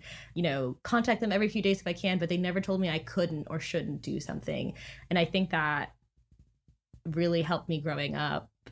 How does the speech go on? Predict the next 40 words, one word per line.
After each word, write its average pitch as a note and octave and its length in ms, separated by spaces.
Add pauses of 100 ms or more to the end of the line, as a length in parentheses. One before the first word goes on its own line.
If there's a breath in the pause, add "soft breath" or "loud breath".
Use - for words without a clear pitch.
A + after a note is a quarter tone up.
(160)
say, D#3+ 380
like, C3+ 320
maybe A#3+ 280
I F#3+ 60
won't F#3 240
be F3 140
able A3 200
to B3 100
do C4 140
everything, C4+ 440
maybe F#3+ 200
I F#3+ 80
won't F3+ 220
be F3+ 80
very E3+ 200
good E3+ 240
at C#4+ 120
everything, F4 720
but F#3+ 100
I F3 60
can F#3 400
do D#3+ 200
it - 320 (460)
if D#3+ 140
I D#3 60
want D3 260
to. C#2+ 340 (500)
And A#3 160
I, G#3 140 (100)
I G3 100
don't A#3 140
know, F#3+ 140
I F3 80
think G#3 300
part F#3 160
of F3+ 60
that F3 260
maybe E3+ 240
is D#3 680 (280)
just D#3+ 340